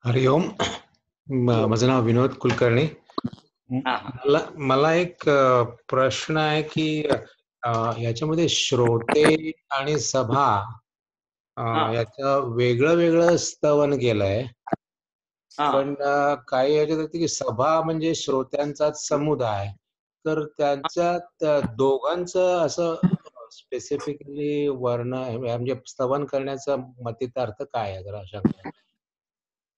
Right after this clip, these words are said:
Speaker 2: हा, ज्या सभेमध्ये अनेक, अनेक श्रोते, म्हणजे एक तर आहे की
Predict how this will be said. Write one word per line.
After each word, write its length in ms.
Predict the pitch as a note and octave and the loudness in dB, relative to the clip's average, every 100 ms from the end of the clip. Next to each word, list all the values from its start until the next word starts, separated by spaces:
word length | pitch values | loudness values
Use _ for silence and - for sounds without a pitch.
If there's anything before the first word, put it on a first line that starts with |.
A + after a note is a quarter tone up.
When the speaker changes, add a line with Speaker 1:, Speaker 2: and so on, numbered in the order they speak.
| _ _ _ _ | _ _ _ _
Speaker 2:
हा, 460 | - F#3+ C#3+ G#2 - - _ _ _ _ _ _ _ _ _ _ _ _ _ A2+ | -4 -2 0 -4 -12 -20 _ _ _ _ _ _ _ _ _ _ _ _ _ -8
ज्या 340 | D#3 E3+ G#3+ | -2 0 0
सभेमध्ये 720 | - F3 D3 F#3+ G3 F#3+ A3 | -2 -4 -4 -4 -6 -4 -4
अनेक, 680 | G#3 - D#3 F3 A3+ A3 _ _ _ | -4 -8 -8 -6 -8 -10 _ _ _
अनेक 340 | F#3+ G#3+ C4 - | -4 -2 -4 -6
श्रोते, 380 | - G3+ G3+ - _ _ _ _ _ _ _ _ - - - - - - - - _ - - _ _ _ _ _ - | -4 -4 -4 -10 _ _ _ _ _ _ _ _ -20 -18 -8 -6 -6 -12 -20 -20 _ -6 -6 _ _ _ _ _ -16
म्हणजे 220 | G#3 A#3+ | -16 -12
एक 260 | F3+ F3+ - | -12 -12 -6
तर 60 | |
आहे 200 | G#3+ G3 | -4 -4
की 160 | A3 A#3 | -8 -12